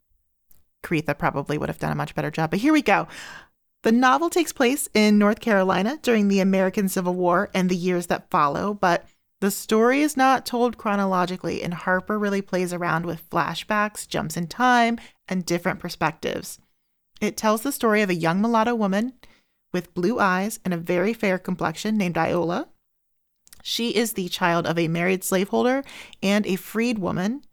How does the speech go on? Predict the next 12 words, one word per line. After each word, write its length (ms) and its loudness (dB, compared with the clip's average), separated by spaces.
Iola 420 2
and 160 2
her 120 0
siblings 480 -2
pass 420 0
as 160 -2
white 460 0
and 100 4
are 160 4
raised 460 0
and 160 -2
educated 720 0